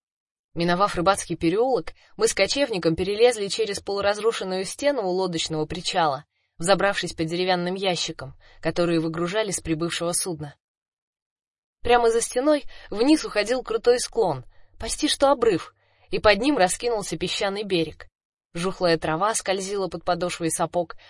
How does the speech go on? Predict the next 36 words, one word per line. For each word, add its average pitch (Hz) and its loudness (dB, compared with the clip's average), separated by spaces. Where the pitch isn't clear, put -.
пока 170 0
мы 170 0
спускались 170 -2
с - -10
него, 160 -4
держась 160 0
друг 156 -6
за 165 0
другом. 156 -4
Несмотря 175 2
на 165 4
отбитые 165 2
пятки 208 -2
и 175 -4
несколько 185 0
падений 175 2
в 170 -4
грязь, 247 0
нам 277 2
удалось 262 4
достичь 247 -2
той 214 0
границы, 226 2
что - -6
разделяла 208 4
почву 208 -2
и 185 -2
песок. - -4
Волны 185 2
кипящего 175 -2
моря 190 0
все - -4
еще 185 -4
казались 208 -4
обманчиво 233 -2
спокойными, 220 -2